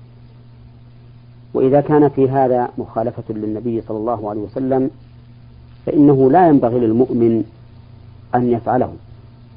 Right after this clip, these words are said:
لقول الله تعالى: "وما كان لمؤمن ولا مؤمنة إذا قضى الله ورسوله أمرا أن يكون لهم الخيرة من أمرهم، ومن يعص الله ورسوله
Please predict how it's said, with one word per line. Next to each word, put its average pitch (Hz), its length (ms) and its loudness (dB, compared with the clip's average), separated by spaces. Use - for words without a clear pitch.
لقول 127 340 2
الله 110 420 0
تعالى: 117 320 2
"وما 107 280 -2
كان 127 280 0
لمؤمن 117 640 2
ولا 110 260 0
مؤمنة 127 600 2
إذا 107 220 -4
قضى 117 240 0
الله 113 280 2
ورسوله 107 760 -4
أمرا 135 380 6
أن 131 120 4
يكون 131 360 6
لهم 123 320 6
الخيرة 135 440 4
من 135 140 2
أمرهم، 131 300 2
ومن 117 240 0
يعص 123 180 0
الله 113 260 -4
ورسوله 120 560 0